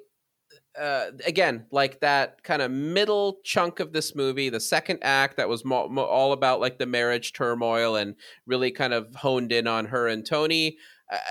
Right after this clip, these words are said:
I, I felt like there wa-, there was a good movie in there, and, and I enjoyed that you know,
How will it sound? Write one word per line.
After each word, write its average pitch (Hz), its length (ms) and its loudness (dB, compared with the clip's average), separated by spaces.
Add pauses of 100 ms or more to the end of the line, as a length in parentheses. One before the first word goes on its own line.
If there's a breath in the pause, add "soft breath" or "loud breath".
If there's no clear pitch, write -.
(160)
I, 160 300 2
I 170 40 2
felt 165 280 2
like 135 200 2
there 139 180 2
wa-, 127 220 0
there 135 140 2
was 131 200 0
a 127 80 0
good 135 320 0
movie 107 400 -4
in 92 160 -8
there, 90 380 -4
and, 120 160 -2
and 127 160 -2
I 131 100 2
enjoyed 131 580 0
that 120 440 2 (400)
you 120 160 -4
know, 104 200 -2